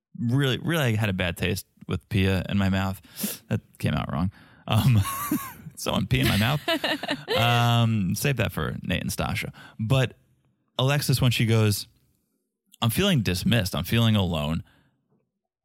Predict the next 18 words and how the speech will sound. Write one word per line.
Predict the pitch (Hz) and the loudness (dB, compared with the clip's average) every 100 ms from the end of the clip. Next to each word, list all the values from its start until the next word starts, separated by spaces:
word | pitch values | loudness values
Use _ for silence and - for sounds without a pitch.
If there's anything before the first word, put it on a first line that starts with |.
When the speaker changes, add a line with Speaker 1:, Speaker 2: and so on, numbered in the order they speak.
| - | -6
Speaker 1:
You | 104 110 110 104 | 0 4 4 2
come | - 127 139 | 0 2 2
in | 131 | 2
here, | 107 98 87 - | 2 2 -2 0
and | 98 95 92 | 0 2 2
because | 95 - 113 110 104 | 0 -2 0 2 2
I | 107 | 0
hang | 98 104 104 | 0 0 0
out | 101 | 0
with | 101 | 0
my | 92 | -2
friends | 92 - 98 95 | -2 0 -2 0
for | 92 | -4
two | - - 101 | -4 0 2
hours, | 92 95 98 98 | 2 0 -2 -2
now | 92 | -2
I'm | 90 | 0
this | 87 | -2